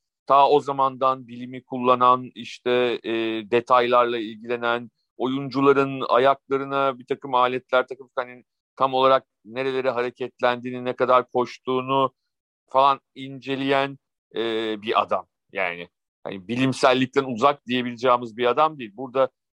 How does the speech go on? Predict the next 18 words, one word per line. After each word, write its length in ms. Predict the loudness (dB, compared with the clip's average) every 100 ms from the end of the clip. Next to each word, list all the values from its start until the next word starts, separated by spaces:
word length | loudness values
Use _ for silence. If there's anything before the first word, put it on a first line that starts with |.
| _
biraz 420 | -2 0 0 -2 _
konuştuğumuz 840 | -6 -6 -6 -8 0 0 2 -2 0
hani, 300 | 0 0 -4 _ _ _ _ _ -4
e, 40 | 0 0 0 -2 -6 -8 -12 -16 -16 -8
demode 600 | 2 4 4 4 4 4
kalma 460 | 4 6 4 2
bölümü 380 | 4 4 6 4
onunla 460 | 4 2 0 -2 -2
ilgili 400 | -2 -4 -10 -8
değil 200 | 0 2
aslında. 440 | 0 -6 -10 -10 -10 _ _ _ _ _ _ _ _ _ _ _
Oyun 320 | 0 0 0 0
taktikleri, 720 | 0 0 -4 -14 -4 0 0
oyun 300 | 0 -4 0
anlayışı, 640 | 0 -2 -8 -8 -8 -8
felsefesi, 760 | 2 2 2 -2 -6 -6 -6 -10 _ _ _ _ _ _
e, 340 | -4 0 0 2
artık 440 | 4 2 0 -10